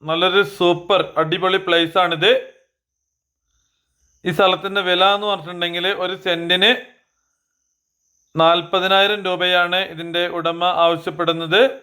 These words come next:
ഈ പറയുന്ന വില നെഗോഷ്യബിൾ ആണ്. ഈ പറയുന്ന വില കുറയുന്നതാണ്. അപ്പോൾ ആവശ്യക്കാരായ ആളുകളുണ്ടെങ്കിൽ, ആവശ്യക്കാരായ ജെനുവിൻ ബയ്യർമാരുണ്ടെങ്കിൽ എൻ്റെ നമ്പറിൽ വിളിച്ചിട്ട് വരണം.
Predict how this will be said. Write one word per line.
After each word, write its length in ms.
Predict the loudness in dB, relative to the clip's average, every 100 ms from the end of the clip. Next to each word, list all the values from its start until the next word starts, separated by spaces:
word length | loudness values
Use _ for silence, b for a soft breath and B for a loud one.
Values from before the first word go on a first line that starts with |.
| _ _ _ _ _ -4
ഈ 40 | 0
പറയുന്ന 380 | 4 4 4 2 2
വില 140 | 4 2 2 -6 -10
നെഗോഷ്യബിൾ 560 | -4 -2 -2 -4 2 2
ആണ്. 120 | 2 -2 -12 -14
ഈ 40 | -10
പറയുന്ന 300 | -6 -6 -6 -8
വില 120 | -2 0 0 -4
കുറയുന്നതാണ്. 760 | -2 0 0 -2 2 2 4 0 -2 -12 _ _ _ _ _ _ _ _ _ -8
അപ്പോൾ 200 | 0 0 4 2
ആവശ്യക്കാരായ 640 | 2 -2 0 4 4 4 2 2
ആളുകളുണ്ടെങ്കിൽ, 640 | 0 -2 -4 -6 -8 -8 -4 -4
ആവശ്യക്കാരായ 640 | -4 -8 -2 2 4 4 2 -2 b b b _ -20 -6
ജെനുവിൻ 360 | -4 -2 -4 -2 2
ബയ്യർമാരുണ്ടെങ്കിൽ 880 | 4 4 4 2 0 -2 -6 -4 -6 -8 _ _ -10
എൻ്റെ 160 | -4 -2 0
നമ്പറിൽ 320 | 0 0 0 2
വിളിച്ചിട്ട് 400 | 0 0 -2 2 4
വരണം. 300 | 4 0